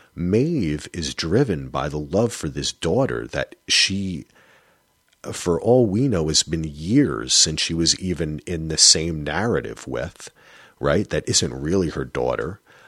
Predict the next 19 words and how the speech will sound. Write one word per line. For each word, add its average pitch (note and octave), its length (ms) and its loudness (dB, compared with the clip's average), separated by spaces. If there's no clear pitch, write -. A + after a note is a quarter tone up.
But G2+ 240 0
Teddy G2+ 680 0
and E2 320 -2
Dolores F#2+ 640 0
actually F#2 360 -2
have A2 180 -2
a F#2 60 0
real F2 360 0
relationship. E2 960 -2
Like, E2 340 -2
they F2+ 120 4
not G2+ 280 2
only G2 200 2
have - 180 -2
played F#2 280 0
out E2+ 220 0
the C2+ 80 -4
narrative, C#2+ 680 -4
but - 300 -2